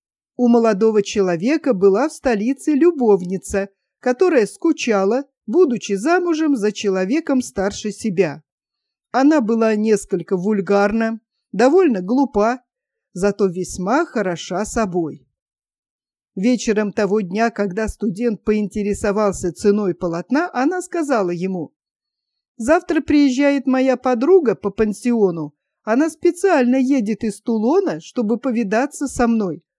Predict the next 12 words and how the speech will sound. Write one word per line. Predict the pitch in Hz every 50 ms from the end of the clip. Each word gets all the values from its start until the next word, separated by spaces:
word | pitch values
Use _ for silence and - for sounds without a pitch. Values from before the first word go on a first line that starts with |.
| _ _ _ _ _ _ _
У | - 254 254
мужа | 254 277 311 277 302 302
нет | 277 277 285 277 -
времени, | 226 247 269 302 359 392 349 262 226 196 180 175
чтобы | - - - 240 202 202 220
нас | 214 220 196 175 -
сопровождать, | - 220 202 - 220 226 233 254 254 233 185 185 165 139 - - - _ _ _ _ _ _ _ _
и | 240 240 247 254 262 254 247 - - _ _
я | 214 190 233 254 277
на | 302 339 359
вас | 339 254 208 196 - 220
рассчитываю». | 208 233 240 - - - 240 - - 185 160 175 175 151 143 160